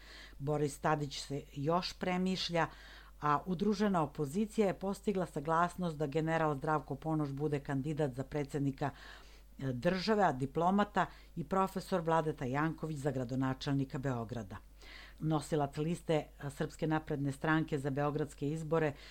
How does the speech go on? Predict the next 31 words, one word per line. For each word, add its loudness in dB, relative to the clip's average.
će -4
biti 0
Aleksandar 0
Šapić, 2
a -2
na 6
listi 4
koju 6
čine 4
S 0
P 2
S -10
zavetnici 2
i -2
zmajevi 2
doktora 0
Branimira 2
Nestorovića 2
u 2
trku 2
za 0
prvog 2
čoveka 0
glavnog 2
grada 0
prema 0
nepotvrđenim 0
vestima 2
ulazi 0
upravo 0
Nestorović. -4